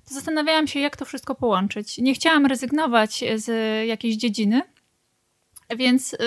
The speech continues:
po burzy mózgów, bo tak naprawdę wypisałam sobie mnóstwo różnych nazw, y, wpadła mi Sztuk Kilka,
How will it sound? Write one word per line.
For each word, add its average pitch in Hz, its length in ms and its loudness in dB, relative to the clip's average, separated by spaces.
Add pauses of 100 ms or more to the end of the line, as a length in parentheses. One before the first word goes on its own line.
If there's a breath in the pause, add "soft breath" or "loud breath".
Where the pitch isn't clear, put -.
(360)
po 262 100 0
burzy 277 280 2
mózgów, 226 540 0
bo 233 140 0
tak - 180 -4
naprawdę 240 580 2
wypisałam 240 460 -2
sobie 254 200 -2
mnóstwo 262 420 2
różnych 226 360 0
nazw, 269 340 0 (840 loud breath)
y, - 20 -12
wpadła 320 320 4
mi 285 120 2
Sztuk - 280 -8
Kilka, 208 460 -4